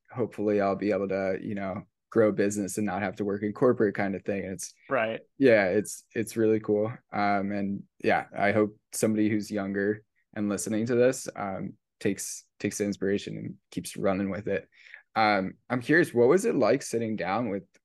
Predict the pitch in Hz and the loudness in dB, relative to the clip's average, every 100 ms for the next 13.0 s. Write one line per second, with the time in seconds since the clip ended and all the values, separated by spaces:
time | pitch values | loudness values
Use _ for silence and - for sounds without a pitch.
0 | _ - 110 - 101 101 90 - 98 98 | _ -14 -12 -10 -6 -4 -6 -2 -2 0
1 | 98 87 87 107 107 90 90 - _ _ | -2 -2 -6 -4 -2 0 0 -2 _ _
2 | _ _ _ 120 113 120 139 - 104 127 | _ _ _ 6 8 8 6 0 0 2
3 | 165 170 139 101 - _ _ _ _ _ | 4 4 4 2 -4 _ _ _ _ _
4 | 110 104 107 107 113 98 85 _ - 98 | -6 -4 -4 -4 0 0 0 _ -2 0
5 | 82 - - - 101 139 143 151 147 151 | -4 -8 -8 -6 0 2 2 0 2 2
6 | 143 143 143 - 110 104 98 117 - 98 | 2 0 -4 -8 -2 -2 -2 -8 -6 -6
7 | - _ _ _ _ - - - 123 - | -8 _ _ _ _ -4 -4 -4 -4 2
8 | 127 127 - 120 117 - 135 131 - 139 | 2 2 0 -2 -2 -4 0 0 2 4
9 | - - 117 110 107 104 - _ _ _ | 2 2 0 0 0 -2 -6 _ _ _
10 | _ 120 95 - 117 135 127 107 104 _ | _ -4 -4 -2 0 2 2 -2 -6 _
11 | _ _ _ 95 113 139 98 87 76 82 | _ _ _ -2 -2 0 -4 -4 -10 -10
12 | - 104 101 120 - 67 92 104 - | -6 2 4 4 0 -4 -2 -4 -6